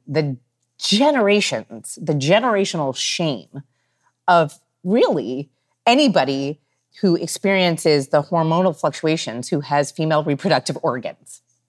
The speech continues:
right? And what's so crazy about that is that I cannot believe, even if we think about it as hormonal health and not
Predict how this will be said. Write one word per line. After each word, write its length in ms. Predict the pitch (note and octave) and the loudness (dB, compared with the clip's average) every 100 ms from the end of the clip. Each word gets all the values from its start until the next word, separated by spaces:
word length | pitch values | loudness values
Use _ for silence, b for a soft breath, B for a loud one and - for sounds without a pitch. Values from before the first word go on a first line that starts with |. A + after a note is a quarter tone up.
| - | -4
right? 200 | E3 F#3+ B B B - | -2 -4 B B B -2
And 200 | G3+ F#3 - | 0 0 -2
what's 240 | - F#3+ - | 0 0 2
so 200 | - D#4+ | 0 0
crazy 460 | - - B3 G#3+ | 0 -2 0 0
about 300 | D3+ A#2+ G#2+ | -2 -2 -2
that 260 | A2+ G2+ D2+ _ | -2 -4 -6 _
is 400 | E3 D3 C3+ B2 - _ | -2 0 0 -4 -10 _
that 200 | D#3 D#3+ - | -2 -2 0
I 240 | F#3 B3 | 2 2
cannot 580 | B3+ - D#3+ D#3+ F3+ - | 0 -4 -2 0 -2 -2
believe, 680 | C#3+ B2+ C#3 G2+ - - - b b b - | -2 -2 -2 -6 -12 -20 -20 b b b 0
even 260 | B3 D4 | 2 2
if 140 | C#4 G#3 | 0 -2
we 80 | |
think 160 | G3 F#3 | 0 0
about 160 | D#3+ D3 | 2 2
it 120 | C3+ | 2
as 180 | C3+ - _ | -2 -4 _
hormonal 720 | E3+ E3 E3 E3+ G#3+ G#3+ G3+ F#3 | 0 2 4 4 4 4 4 2
health 420 | D3 - - - B B | -2 -2 -10 -20 B B
and 220 | - D#3 D#3 | -2 0 4
not 320 | E3 F#3+ | 4 2